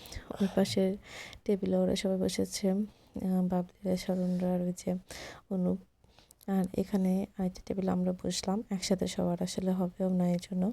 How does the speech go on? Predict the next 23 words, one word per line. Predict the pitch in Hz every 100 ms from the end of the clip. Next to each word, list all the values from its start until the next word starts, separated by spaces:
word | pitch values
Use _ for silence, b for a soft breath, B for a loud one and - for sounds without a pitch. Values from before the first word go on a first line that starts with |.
| - B B B B B B
আর | 190 185
ওইদিকে | 185 180 -
হচ্ছে | - - 190
আন্টিরা | 185 180 - 185
সবাই | - - 185
বসেছে। | 185 180 185 185 - _ _ _ _ _ - B B B B B _ _ -
তো |
এই | 220
তো | - 233 240 _ _ _ -
এইখানে | 196 - 208 202
এত | 185 202 -
শীতের | - 196 196
মধ্যেও | 196 185 185 202
এসি | 190 -
দেওয়া | 196 190 185
আছে, | 180 190
পরে | 190 185 185
পরে | 185 185
ঠান্ডা | - 175 180
লাগছিল, | 180 - 180 180
বন্ধ | 175 175 175
করতে | 180 - 180
বলেছিলাম। | 175 175 - 180 190